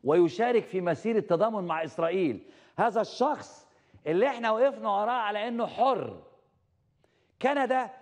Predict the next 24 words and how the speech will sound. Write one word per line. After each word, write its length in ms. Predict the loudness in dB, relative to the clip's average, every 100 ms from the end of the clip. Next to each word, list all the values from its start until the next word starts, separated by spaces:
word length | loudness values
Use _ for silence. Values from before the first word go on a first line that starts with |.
| -20 -6
اللي 140 | -2 0
كنا 280 | 0 0
بنراها 480 | -2 -2 -2 -4 -4
إنها 240 | -4 -4 -2
موطن 380 | -2 -2 -4
الحرية. 640 | -4 -2 0 0 -2 -6 -10 -18 _ _ _ _
طب 140 | -6 -4
أنت 180 | -2 -2
خرجت 460 | -2 -2 -4 -2
لمسيرة 520 | -2 -2 -4 -2 -2
تضامن 460 | 0 0 0 -2 -6
الإسرائيليين، 640 | -8 -6 -4 -2 -2 -4 -10 _ _ _
ما 160 | -2 0
تترك 560 | 0 0 2 0 0
التانيين 720 | -4 -4 -4 -4 -4 -4 -4 -4
يخرجوا 460 | -2 0 -2 -2 -4
المسيرة. 640 | -4 -4 -2 0 0 -2 -10 -20 _ _ _
أين 180 | 0 2
الرأي 460 | 2 2 0 0 2
والرأي 380 | 2 0 -2 0
الآخر؟ 560 | 0 -2 -4 -8 -10 -12 _ _ _ _ _ -10
لا 220 | -10 -10
شيء. 300 | -14 -18 -20 _ _ _ _ _ _ _ _ _ _ _
كذبة. 460 | -2 -2 -2 -6